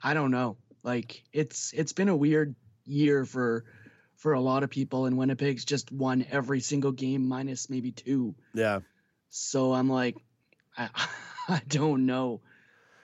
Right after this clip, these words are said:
Speaker 2: Well, I'll tell
Speaker 1: Yeah.
Speaker 2: you, I'll tell you, man, with Nathan Rourke coming back for the B C Lions, coming off that Liz Frank injury in his foot,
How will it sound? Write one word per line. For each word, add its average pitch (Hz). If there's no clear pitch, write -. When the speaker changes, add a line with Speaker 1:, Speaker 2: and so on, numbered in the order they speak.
Speaker 2:
Well, 143
I'll 147
tell 151
Speaker 1:
Yeah. 147
Speaker 2:
you, 147
I'll 147
tell 156
you, 139
man, 131
with 120
Nathan 147
Rourke 131
coming 127
back 117
for 123
the 117
B 117
C -
Lions, 117
coming 117
off 113
that 107
Liz 110
Frank 117
injury 120
in 110
his 104
foot, -